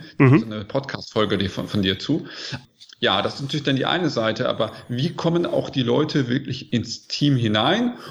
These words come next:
Speaker 2: und wie lernt man die Leute selbst so gesehen als Führungskraft besser kennen?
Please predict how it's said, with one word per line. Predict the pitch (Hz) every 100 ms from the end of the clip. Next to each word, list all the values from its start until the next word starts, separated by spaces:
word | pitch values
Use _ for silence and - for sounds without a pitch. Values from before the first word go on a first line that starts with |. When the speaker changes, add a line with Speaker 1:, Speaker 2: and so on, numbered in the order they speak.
| -
Speaker 2:
und | 139
wie | 139
lernt | 135 156 160
man | 139
die | 131 127
Leute | 110 135 160 170 160
selbst | 107 127 139 -
so | - 120
gesehen | 120 127 123 -
als | 104
Führungskraft | - 208 196 165 - 147 - -
besser | 113 98 107 -
kennen? | - 113 98 95